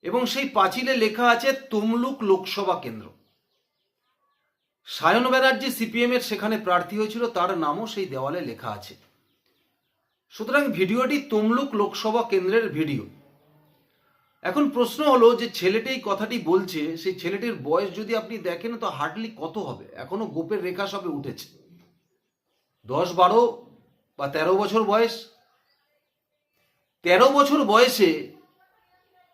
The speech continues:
হিন্দুদের সম্পর্কে তার এই ধারণা তৈরি হয়েছে। তেরো বছর বয়সেই সে মনে করে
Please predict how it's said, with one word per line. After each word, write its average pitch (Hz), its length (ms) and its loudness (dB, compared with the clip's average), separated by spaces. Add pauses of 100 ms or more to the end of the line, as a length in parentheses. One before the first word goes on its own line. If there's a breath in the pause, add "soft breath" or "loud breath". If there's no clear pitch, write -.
(640)
হিন্দুদের 262 520 2
সম্পর্কে 208 800 4 (760)
তার 185 240 -4
এই 196 160 6
ধারণা 196 320 -2
তৈরি 147 320 -4
হয়েছে। 113 320 -12 (1400)
তেরো 202 240 6
বছর 277 300 6
বয়সেই 247 360 6
সে 277 160 0
মনে 226 260 4
করে 262 520 6